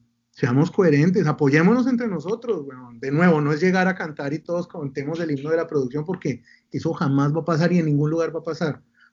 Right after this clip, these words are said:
Pero sí tiene que haber un respeto más allá de, de, de, de, de colegas, y es de compartir ese conocimiento, de empujarnos, de contratar a la gente que uno sabe que es buena,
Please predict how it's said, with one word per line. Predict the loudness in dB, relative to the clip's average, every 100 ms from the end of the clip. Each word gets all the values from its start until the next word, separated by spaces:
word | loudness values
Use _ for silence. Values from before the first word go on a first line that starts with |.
| 2
Pero | 4 4
sí | 2
tiene | 0 -2
que | 0
haber | 0 0
un | -4
respeto | -8 -8 -8 -8
más | -8 -8
allá | -6 -6 -6
de, | -6 -6 -8 -8
de, | -6 -4 -6 -12 -20 _ _ _
de, | 2 2 2 -2 -8
de, | -12 -12 -14 -14
de | -14
colegas, | -4 0 2 2 2 0 -6 _ _ _
y | 0
es | 2 2 0
de | 2 2 0 -4 _
compartir | -4 -2 -2 -2 2 2
ese | 2
conocimiento, | -4 -6 -6 -6 -4 -6 -6
de | -6
empujarnos, | -6 -6 -6 -2 0
de | 2
contratar | 0 0 -2 -2 -2
a | 0
la | 0
gente | -2 -4
que | -4
uno | 0
sabe | 0 0
que | 0
es | -2
buena, | 2 4 4 0